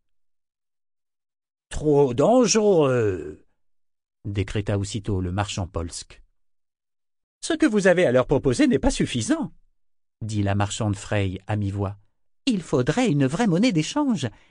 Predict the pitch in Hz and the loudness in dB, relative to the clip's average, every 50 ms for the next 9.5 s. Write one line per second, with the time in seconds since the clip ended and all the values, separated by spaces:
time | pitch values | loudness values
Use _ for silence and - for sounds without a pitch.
0 | _ _ - 123 120 - - 139 143 - - 147 117 110 107 107 117 139 135 - | _ _ -4 -2 -2 0 0 -2 -4 -2 -2 -2 0 0 0 0 0 0 0 -2
1 | - - 180 143 139 147 196 247 240 - - 170 160 - - 185 185 226 262 - | -2 -2 0 0 2 2 2 0 -2 -2 -4 -4 -4 -2 0 0 0 0 0 0
2 | 277 254 240 262 220 160 156 156 165 165 160 - 277 262 - - 214 - - 339 | 0 2 2 2 2 2 0 0 -2 -4 -4 -4 -4 -4 -2 -2 -2 -2 -2 -4
3 | 330 254 190 156 156 180 208 - _ _ _ _ _ _ _ _ _ _ _ _ | -4 -4 -4 -4 -6 -8 -10 -12 _ _ _ _ _ _ _ _ _ _ _ _
4 | _ _ _ _ _ _ _ _ _ _ _ 170 156 - - 135 127 151 175 175 | _ _ _ _ _ _ _ _ _ _ _ -4 -4 -2 -4 -2 0 0 0 0
5 | 147 123 - - 139 127 - - 180 151 120 113 107 98 92 90 90 87 87 - | -2 -4 -4 -4 -6 -6 -4 -4 -2 -2 0 0 0 0 -2 -2 -4 -6 -8 -10
6 | _ _ _ _ _ _ _ _ _ _ _ _ _ _ _ _ _ _ _ _ | _ _ _ _ _ _ _ _ _ _ _ _ _ _ _ _ _ _ _ _
7 | _ _ _ _ _ _ _ _ _ _ _ _ _ _ _ _ _ _ 156 165 | _ _ _ _ _ _ _ _ _ _ _ _ _ _ _ _ _ _ -2 0
8 | 170 160 151 175 175 165 165 175 165 151 156 143 147 151 127 135 131 123 127 131 | 0 0 0 0 0 2 2 2 2 0 0 0 0 0 2 2 0 0 0 2
9 | 131 131 139 151 175 190 208 214 - | 2 2 2 2 2 0 -2 -4 -8